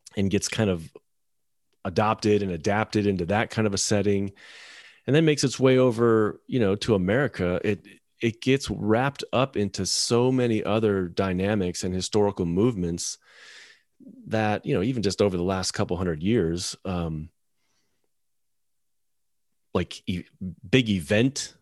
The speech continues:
spectacle, uh, performance, you know, public event, um, you know, something that draws a crowd, and, you know, church has become something vastly different. It, it's, it's sort of this, uh, spectator thing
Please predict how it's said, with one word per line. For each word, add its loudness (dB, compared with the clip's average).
spectacle, 0
uh, 0
performance, 0
you -2
know, 0
public 0
event, -2
um, -4
you -6
know, -10
something -4
that 0
draws 2
a -4
crowd, 0
and, 0
you -2
know, -4
church 0
has -4
become -6
something -4
vastly -4
different. -6
It, -10
it's, -10
it's -8
sort -2
of -4
this, -4
uh, -6
spectator -2
thing -2